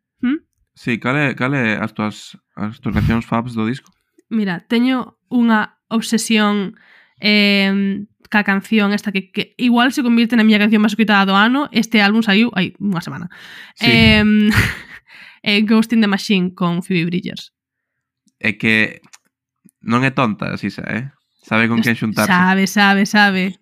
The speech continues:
Speaker 1: Uf, em, gústame moito esa, gústame moito, em, Special, pa-, pareceme impresionante. F, F two F tamén me gusta moito. Nobody Gets Me, am,
Speaker 2: Esa, esa canción a mí tamén me gusta moito, a última.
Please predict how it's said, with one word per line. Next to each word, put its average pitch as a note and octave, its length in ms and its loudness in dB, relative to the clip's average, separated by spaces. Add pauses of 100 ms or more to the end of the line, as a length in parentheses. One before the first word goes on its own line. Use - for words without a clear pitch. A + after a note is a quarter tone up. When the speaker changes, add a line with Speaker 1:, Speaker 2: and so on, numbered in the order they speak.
(300)
Speaker 1:
Uf, - 400 -4 (240)
em, G#3+ 560 2 (640)
gústame A#3 480 0
moito A3+ 240 2
esa, A#3 240 0
gústame A3+ 340 0
moito, G#3 760 0 (400)
em, G3+ 800 0
Special, C#4+ 680 -2 (240)
pa-, G#3+ 140 2
pareceme A3 260 4
impresionante. A3+ 720 0
F, - 240 -4
F A#3 240 -2
two A3 160 0
F A3 160 0
tamén G#3 180 0
me G#3 140 0
gusta G#3+ 240 -2
moito. A#3 480 -2 (480)
Nobody A3 320 2
Gets A3 320 0
Me, A#3 340 -2 (220)
am, F#3+ 640 -4 (340)
Speaker 2:
Esa, C3 400 0
esa A#2+ 160 -6
canción A#2+ 280 -6
a A#2 40 -4
mí A#2 80 -4
tamén A2+ 240 -6
me G#2+ 80 -6
gusta G#2+ 220 -10
moito, G2+ 340 -10 (160)
a G#2+ 80 -10
última. G#2+ 380 -10